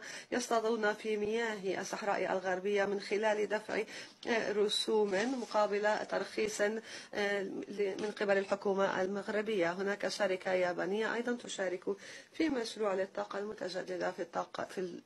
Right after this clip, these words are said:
الصحراء الغربية. نظمنا العام الماضي أكثر من أربعين ندوة بشأن الصحراء الغربية في أربعة وعشرين مدينة في اليابان. قالت لنا شابة صحراوية ما يلي:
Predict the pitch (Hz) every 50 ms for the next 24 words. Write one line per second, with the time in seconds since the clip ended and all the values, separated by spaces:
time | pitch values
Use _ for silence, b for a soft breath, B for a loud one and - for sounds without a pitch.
0 | _ - 170 - 180 185 202 180 180 - 175 175 - 165 175 170 175 170 165 165
1 | 180 175 165 156 156 B B B B B B B B B B B - 262 262 240
2 | 226 262 277 269 233 214 214 - 208 202 190 190 196 202 196 196 202 196 165 165
3 | 170 165 180 190 - - - 180 185 185 190 - 185 185 175 180 180 185 196 202
4 | 202 196 202 208 196 185 175 175 175 170 170 170 - 170 165 175 196 202 B B
5 | B B B B B - - 220 220 185 208 214 208 - - - 214 - - 196
6 | 202 190 175 202 196 - 185 - 190 175 - 185 180 185 180 180 170 170 185 180
7 | 180 180 185 185 196 202 202 - - 180 180 - - 214 208 196 180 170 165 175
8 | - - - - 220 196 165 160 160 160 170 196 208 214 196 - 220 220 220 220
9 | 214 214 220 220 214 - - - - 202 196 - 190 202 202 202 196 175 170 175
10 | 160 156 165 170 - B B B B B B B B B B B B B B -
11 | - - 269 269 269 247 - 247 233 233 220 220 220 214 214 214 - - 220 214
12 | 208 196 - - 190 190 190 - - - - - 196 196 190 190 185 185 190 180
13 | 170 170 175 180 - 202 214 220 220 220 220 196 170 160 151 156